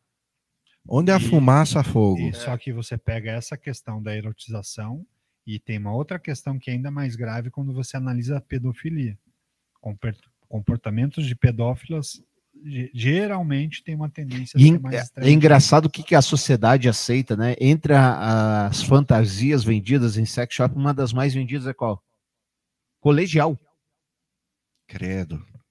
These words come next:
Speaker 3: <laughs> Quer dizer, não faz <laughs> sentido. E a sociedade, "Ah, legal." Pô.
Speaker 2: Agora, quando, quando
Speaker 3: Quer dizer,
Speaker 2: o
Speaker 3: o cara
Speaker 2: ex-
Speaker 3: já tá no imaginário dele.
Speaker 2: Quando o ex-vereador que foi, que perdeu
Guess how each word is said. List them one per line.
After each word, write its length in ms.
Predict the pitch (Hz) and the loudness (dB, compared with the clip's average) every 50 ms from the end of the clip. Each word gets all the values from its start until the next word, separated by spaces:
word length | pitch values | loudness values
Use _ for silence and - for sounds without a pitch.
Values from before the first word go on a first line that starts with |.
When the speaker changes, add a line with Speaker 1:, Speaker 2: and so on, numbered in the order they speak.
| - _ _ _ _ _ _ | -20 _ _ _ _ _ _
Speaker 3:
<laughs> 640 | - - - - - - - - - - - - - | -10 -6 -6 -6 -6 -8 -14 -18 -18 -20 -20 -14 -10
Quer 100 | 269 254 | -8 -6
dizer, 580 | 190 139 - - 127 165 180 - - 151 131 _ _ - - - _ _ _ _ _ _ _ - | -6 -6 -8 -6 -4 -4 -4 -4 -4 -6 -10 _ _ -20 -20 -20 _ _ _ _ _ _ _ -6
não 100 | 185 180 | -6 -2
faz 240 | - 180 180 - - - | 2 4 4 4 4 2
<laughs> 0 | |
sentido. 720 | 214 247 226 170 143 151 160 214 247 226 196 147 123 117 131 | 0 -2 -4 -4 -2 0 0 0 2 2 2 2 2 2 0
E 260 | 147 165 202 233 247 | 0 0 0 0 0
a 180 | 240 220 214 208 | 0 0 0 -2
sociedade, 520 | - 226 196 - 240 208 226 233 233 220 | -2 -4 -4 -4 -2 0 0 0 0 0
"Ah, 220 | 247 339 381 359 320 | -2 -2 0 0 -2
legal." 600 | 202 156 170 175 277 294 320 247 156 127 117 110 _ _ _ | -2 -4 -6 -4 -2 -2 0 0 -2 -4 -8 -12 _ _ _
Pô. 180 | _ - 392 - _ _ _ _ _ _ _ - | _ -20 -20 -20 _ _ _ _ _ _ _ -14
Speaker 2:
Agora, 300 | 127 123 131 139 147 147 | -10 -6 -6 -6 -6 -6
quando, 280 | - 151 151 151 151 135 | -6 -4 -4 -4 -4 -6
quando 200 | - 147 147 147 | -6 -8 -6 -2
Speaker 3:
Quer 80 | 165 190 | 0 0
dizer, 120 | 175 208 | 2 2
Speaker 2:
o 40 | 202 | 0
Speaker 3:
o 60 | 151 | 2
cara 220 | 156 202 226 240 | 4 4 6 6
Speaker 2:
ex- 80 | 240 185 | 6 4
Speaker 3:
já 100 | 233 226 | 4 2
tá 220 | - - 196 226 | 4 4 2 2
no 80 | 277 294 | 2 2
imaginário 840 | 262 247 247 240 190 170 196 196 180 170 180 220 262 285 311 320 185 | 0 2 2 2 0 0 -2 -2 0 0 2 2 2 2 2 0 -2
dele. 720 | 143 127 151 151 160 185 214 240 247 254 262 262 269 320 _ _ _ _ _ _ | -2 -2 -2 0 0 0 -2 -4 -4 -6 -6 -6 -8 -10 _ _ _ _ _ _
Speaker 2:
Quando 260 | - 139 143 139 135 | -12 -10 -10 -8 -6
o 80 | 135 139 | -4 -4
ex-vereador 760 | 151 160 147 135 151 143 139 139 135 117 127 135 135 127 117 - | -4 -6 -6 -6 -6 -4 -4 -4 -6 -6 -6 -6 -6 -6 -8 -10
que 120 | - 120 | -14 -16
foi, 400 | 107 - 135 131 123 120 117 113 _ | -14 -12 -10 -10 -10 -10 -10 -12 _
que 120 | - 123 | -16 -16
perdeu 640 | - - 127 120 107 110 123 120 117 113 104 95 - | -8 -8 -8 -8 -6 -8 -8 -8 -8 -8 -10 -14 -16